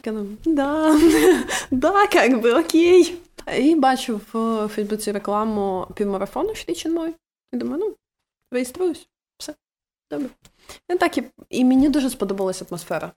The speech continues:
Я не очікувала. А, тому що в тенісі завжди, коли ти граєш, ти виходиш на корт, і, е, з тієї сторони в тебе супротивник. Всі навколо тебе, ну, вони також, якби, вони просто глядачі.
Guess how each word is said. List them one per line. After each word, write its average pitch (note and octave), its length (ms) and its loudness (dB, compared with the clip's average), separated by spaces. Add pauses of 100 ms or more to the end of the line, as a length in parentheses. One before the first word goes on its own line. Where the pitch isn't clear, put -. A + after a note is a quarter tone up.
(100)
Я G3 160 4
не A#3 140 2
очікувала. F3+ 800 -4 (340)
А, F3+ 200 -4
тому G#3+ 200 -4
що A3 140 -6
в G#3 40 -10
тенісі F#4 500 -2
завжди, A3+ 320 -6
коли A#3+ 200 -4
ти G#3+ 100 -6
граєш, A#3+ 360 -4
ти G#3+ 100 -6
виходиш G#3+ 520 -8
на G3+ 100 -8
корт, C4 460 -8
і, G3+ 200 -6
е, F#3+ 140 -6 (340)
з F#3 100 -14
тієї G#3+ 300 -4
сторони G#3+ 440 -4
в D4+ 80 -10
тебе G3+ 560 -6
супротивник. G#3 760 -6 (120)
Всі B3 680 -4
навколо A3 720 -4
тебе, A3+ 720 -4 (180)
ну, A#3 340 -2
вони A#3 280 -2
також, G#3 580 -4
якби, F3+ 320 -8
вони F#3 260 -6 (260)
просто G3 340 -4
глядачі. F#3 600 -6